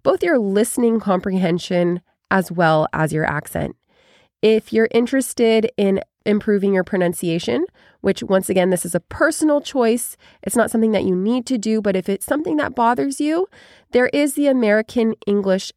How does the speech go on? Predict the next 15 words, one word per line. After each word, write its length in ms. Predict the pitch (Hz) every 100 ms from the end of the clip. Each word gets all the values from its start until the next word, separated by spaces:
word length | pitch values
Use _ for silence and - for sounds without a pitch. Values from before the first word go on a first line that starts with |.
| -
accent 500 | 185 - - - -
course 500 | - 214 311 - - _ _
to 160 | - 262
work 400 | 233 254 269 -
on 180 | 208 202
things 340 | 196 202 196 180
like 240 | 180 175
this. 460 | 175 - - - - _ _ _ _ _ _
In 180 | 240 262
the 80 | 254
course, 500 | - 208 202 208 -
I 120 | 180
have 320 | 185 175 165
many 300 | 175 180 180
videos 840 | 175 180 180 202 220 233 254 262